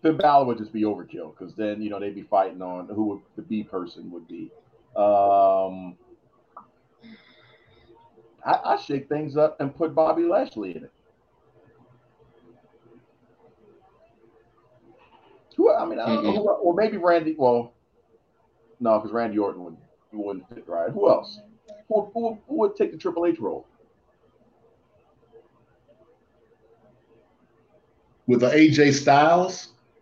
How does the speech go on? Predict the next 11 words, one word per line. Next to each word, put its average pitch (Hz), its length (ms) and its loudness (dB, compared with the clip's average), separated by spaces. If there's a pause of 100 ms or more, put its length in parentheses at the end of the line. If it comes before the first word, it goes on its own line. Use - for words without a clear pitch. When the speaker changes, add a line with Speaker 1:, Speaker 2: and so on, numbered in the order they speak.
(300)
Speaker 1:
Yeah, 330 200 -4 (680)
as 143 160 -4
Shawn. 151 360 -2 (3750)
Speaker 2:
I 117 80 0
don't 151 240 6
know, 135 180 4
but 107 140 2
it 123 60 6
would 156 220 6
be 143 120 4
Lashley. 127 600 4